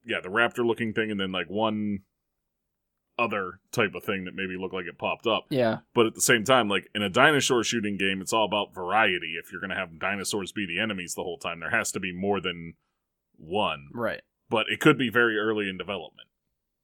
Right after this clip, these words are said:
Speaker 1: You know, I mean, it could be they don't wanna show off other assets. They don't wanna spoil things. It, there's a lot of reasons it could go that way, but you put together a Turok type of game, if it's in that essence,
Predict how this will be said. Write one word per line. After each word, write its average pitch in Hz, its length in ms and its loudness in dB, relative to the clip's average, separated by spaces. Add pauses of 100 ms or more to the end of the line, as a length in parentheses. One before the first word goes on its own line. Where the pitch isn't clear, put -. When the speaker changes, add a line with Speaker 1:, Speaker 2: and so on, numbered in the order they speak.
(120)
Speaker 1:
You 117 100 -4
know, 95 60 -4
I - 20 -8
mean, 92 100 -6
it - 60 -10
could 120 160 2
be 90 340 -4 (680)
they 113 120 2
don't 113 160 -2
wanna 98 160 -6
show 104 260 0
off 113 220 4
other 85 240 -4
assets. 82 400 -8
They 92 100 -8
don't 85 140 -16
wanna 80 120 -18
spoil 120 460 2
things. 78 420 -10 (460)
It, 101 180 -4 (120)
there's 117 220 0
a 123 40 0
lot 139 140 6
of 110 80 2
reasons 101 300 0
it 87 80 -14
could 85 160 -10
go 120 160 2
that 92 180 0
way, 87 240 -4
but 92 300 -6 (500)
you 107 140 -4
put 151 200 4
together 117 460 2
a 90 60 -6
Turok 113 640 2 (160)
type 107 320 -4
of 85 240 -6
game, 113 460 -2 (760)
if 117 180 -2
it's 117 240 -2
in 135 220 2
that 117 340 -2 (1040)
essence, - 640 0